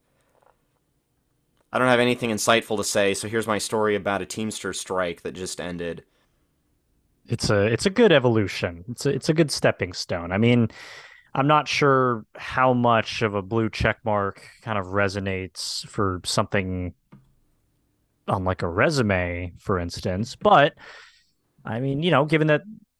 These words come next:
Speaker 2: journalism has found its way into various online communities and spheres, and people depend on it a fair amount at the touch of a button, no matter what app that you happen to be utilizing. I mean, it,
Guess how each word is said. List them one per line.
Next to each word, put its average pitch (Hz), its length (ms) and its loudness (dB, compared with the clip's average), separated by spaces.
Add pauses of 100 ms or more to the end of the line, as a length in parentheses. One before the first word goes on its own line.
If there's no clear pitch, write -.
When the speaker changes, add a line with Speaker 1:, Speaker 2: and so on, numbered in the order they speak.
(560)
Speaker 2:
journalism 143 520 4
has 131 440 0
found 127 360 -4
its - 180 -12
way 117 480 0
into 107 340 -4 (200)
various 107 540 -4
online 107 640 -2
communities 113 680 -4
and 95 140 -4
spheres, 110 760 0
and 90 180 -6
people 110 260 -2
depend 107 420 -2
on 104 160 2
it 104 140 -2
a 113 60 -6
fair 104 320 -2
amount 95 420 -4 (200)
at 117 240 0 (240)
the - 80 -8
touch - 300 -2
of 104 100 -6
a 101 80 -2
button, 107 520 -2 (560)
no 107 100 -6
matter 104 280 2
what 120 260 2
app 104 300 0 (120)
that 110 120 -8
you 98 100 -8
happen 98 220 -4
to 98 60 -6
be 95 100 -8
utilizing. 101 680 -4
I - 80 -6
mean, 131 120 2
it, 135 120 -2